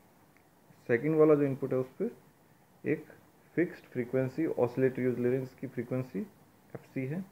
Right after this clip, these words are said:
इन दोनों को जब हम multiply कर रहे हैं तो जहाँ पे वन डिजिट आ रहा है वहाँ पे ये carrier वेव वन से multiply होगी, जहाँ पे ज़ीरो आ रहा है,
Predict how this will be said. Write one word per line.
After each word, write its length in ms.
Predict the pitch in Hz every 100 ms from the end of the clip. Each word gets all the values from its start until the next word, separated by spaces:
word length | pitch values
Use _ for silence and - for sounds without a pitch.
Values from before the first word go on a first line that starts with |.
| _ _ - - - - - _ -
इन 140 | 147
दोनों 220 | 143 151 156
को 80 |
जब 160 | 151 151
हम 120 | 147
multiply 420 | 123 127 139 143
कर 140 | 131 120
रहे 120 | 120
हैं 160 | - - - - - - - - - -
तो 380 | 147 151 151 - - -
जहाँ 280 | 117 127 135
पे 160 | 160 156 160 - - - - - 110
वन 360 | 107 135 175 175 - - -
डिजिट 340 | 120 123 123
आ 80 | 113
रहा 120 | 110
है 180 | 156 196 - - - - - - - - - - -
वहाँ 220 | 113 117
पे 80 | 160 196 - - -
ये 100 | 117
carrier 340 | 110 117 123
वेव 200 | 120 127
वन 160 | 120 131
से 140 | 139
multiply 440 | 131 135 139 143 143
होगी, 200 | 147 202 - - - - -
जहाँ 180 | 120 127
पे 140 | 156
ज़ीरो 320 | 131 113 139
आ 120 | 135 131
रहा 100 |
है, 120 | 151